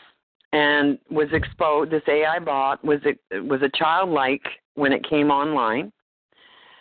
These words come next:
and it didn't take long, and the trolls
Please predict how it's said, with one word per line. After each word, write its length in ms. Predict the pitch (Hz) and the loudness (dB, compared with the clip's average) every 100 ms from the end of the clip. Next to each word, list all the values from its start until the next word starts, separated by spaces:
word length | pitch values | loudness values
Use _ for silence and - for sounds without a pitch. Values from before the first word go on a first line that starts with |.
| _ _ - | _ _ -2
and 680 | 139 139 139 135 135 131 - | 2 4 2 2 0 -4 -2
it 220 | 151 - | -2 0
didn't 220 | 160 175 180 | -2 -2 -2
take 180 | 180 | -2
long, 460 | 175 160 139 131 147 | 0 2 2 -2 -2
and 160 | 139 135 | -2 -2
the 60 | |
trolls 680 | 127 - 156 139 139 156 202 | -2 0 2 2 2 0 -4